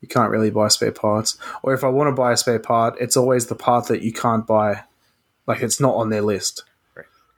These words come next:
Speaker 2: That, that frustrates me so much because it's
Speaker 1: Hmm.
Speaker 2: always, like, a single gear has gone and you have to buy an entire motor assembly. Like,
Speaker 1: Which,
Speaker 2: like
Speaker 1: I, yeah.
Speaker 2: Yeah.
Speaker 1: I actually was just reminded, actually, my, um, my orbital sander, the,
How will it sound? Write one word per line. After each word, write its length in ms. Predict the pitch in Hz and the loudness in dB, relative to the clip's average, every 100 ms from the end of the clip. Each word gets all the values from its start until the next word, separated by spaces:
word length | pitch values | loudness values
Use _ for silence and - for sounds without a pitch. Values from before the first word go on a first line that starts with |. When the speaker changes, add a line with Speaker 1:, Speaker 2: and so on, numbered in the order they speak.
| - - - | -20 -10 -2
Speaker 2:
That, 220 | 151 - | -2 -2
that 160 | 147 147 | -2 -2
frustrates 600 | - 120 - 131 117 - | 0 0 2 0 -2 -4
me 100 | 110 | -6
so 240 | 98 113 107 | -6 -4 -2
much 300 | 113 - - | -2 -2 -4
because 500 | 110 113 95 - - - - - _ | -2 -2 0 0 -2 -8 -20 -20 _
it's 180 | - 113 | -4 0
Speaker 1:
Hmm. 60 | 143 | 2
Speaker 2:
always, 320 | 131 139 123 | 2 0 0
like, 200 | 123 117 | -2 0
a 100 | 147 | -2
single 380 | - 151 139 139 | 0 0 -2 -4
gear 380 | 127 123 120 101 | -4 -2 -2 -2
has 220 | 113 104 | -6 -6
gone 380 | 110 101 95 - _ _ _ | -4 -4 -6 -10 _ _ _
and 120 | 127 117 | -4 -2
you 60 | |
have 80 | 117 | -2
to 80 | 123 | 0
buy 220 | 120 113 | 2 2
an 120 | 110 | 0
entire 380 | 110 - 113 110 | -4 0 0 0
motor 520 | 104 120 127 123 117 | -4 -2 0 2 0
assembly. 600 | 98 - 104 90 87 - _ - - - - | -2 -2 -4 -6 -14 -16 _ -20 -20 -14 -4
Like, 300 | 104 - - _ - - | -2 -2 -8 _ -20 -8
Speaker 1:
Which, 200 | - 160 - | 2 2 4
Speaker 2:
like 100 | 120 | 0
Speaker 1:
I, 320 | 135 - - - - | 0 -4 -16 -18 -6
yeah. 260 | 139 123 110 - _ _ _ _ _ | 0 0 -2 -10 _ _ _ _ _
Speaker 2:
Yeah. 120 | - - _ _ _ | -20 -20 _ _ _
Speaker 1:
I 100 | 151 | 0
actually 460 | 156 160 180 170 160 | 2 2 2 2 2
was 200 | 147 135 | 0 2
just 200 | 143 - | 2 4
reminded, 400 | 131 127 147 123 | 4 4 2 2
actually, 300 | 123 - 120 | 0 2 2
my, 280 | 117 120 117 | 4 2 4
um, 380 | 113 110 107 - - | 4 2 0 -6 -4
my 180 | 127 123 | 2 4
orbital 320 | 131 151 127 | 4 4 2
sander, 420 | - 117 107 104 | 2 2 2 0
the, 420 | 98 113 110 101 | 0 0 2 0